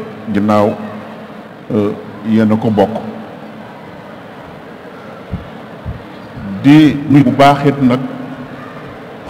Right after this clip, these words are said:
xale yi, ndax sànq jaar nañ fële,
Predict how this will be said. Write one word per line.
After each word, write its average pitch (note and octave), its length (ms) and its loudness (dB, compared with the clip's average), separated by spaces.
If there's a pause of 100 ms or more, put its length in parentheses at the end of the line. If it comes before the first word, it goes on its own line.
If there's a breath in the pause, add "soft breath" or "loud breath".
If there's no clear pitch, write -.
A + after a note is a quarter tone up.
xale B2+ 220 6
yi, A#2+ 240 8 (400)
ndax A#2 180 4 (500)
sànq C#3 360 4 (680)
jaar A2+ 220 6
nañ A2+ 300 4
fële, A#2 200 4